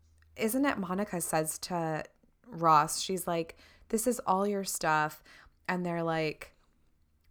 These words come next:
"This is just, are, are you sure?" And he's like, "Are you kidding?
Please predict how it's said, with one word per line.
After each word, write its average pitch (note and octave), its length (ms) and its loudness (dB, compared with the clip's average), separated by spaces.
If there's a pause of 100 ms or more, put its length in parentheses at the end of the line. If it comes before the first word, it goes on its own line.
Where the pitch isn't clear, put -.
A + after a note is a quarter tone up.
(220)
"This C4+ 320 -4
is D4 200 -4
just, - 360 -2 (200)
are, - 220 -2 (240)
are G#3+ 100 4
you A3+ 160 0
sure?" C4 520 4
And A3 120 0
he's A3 180 2
like, G#3+ 200 -2
"Are - 40 0
you A#3 140 4
kidding? A#3 440 2